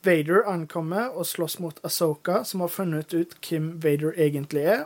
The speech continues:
og får det i hvert fall bekreftet når hun ødelegger hjelmen, og hun ser Anakin under. Sammen med Kanan klarer Ezra å deaktivere supervåpenet, og tempelet kollapser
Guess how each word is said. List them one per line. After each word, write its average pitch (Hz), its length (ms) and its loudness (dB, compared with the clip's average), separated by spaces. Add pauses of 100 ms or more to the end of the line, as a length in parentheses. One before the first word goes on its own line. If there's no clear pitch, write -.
og 180 160 -8
får 165 240 0
det 151 80 2
i 156 60 0
hvert 147 180 -6
fall 156 80 -2
bekreftet 160 600 -6
når 165 200 0
hun 180 160 -2
ødelegger 151 400 2
hjelmen, 151 360 -2
og 175 120 -2
hun 165 100 -4
ser 151 320 -4
Anakin 147 640 -4
under. 127 300 -10 (720)
Sammen 180 320 2
med 170 140 -2
Kanan 175 500 -2
klarer 180 300 0
Ezra 160 340 0
å 160 80 0
deaktivere 147 720 0
supervåpenet, 147 840 -4 (560)
og 156 320 4 (140)
tempelet 151 440 0
kollapser - 560 0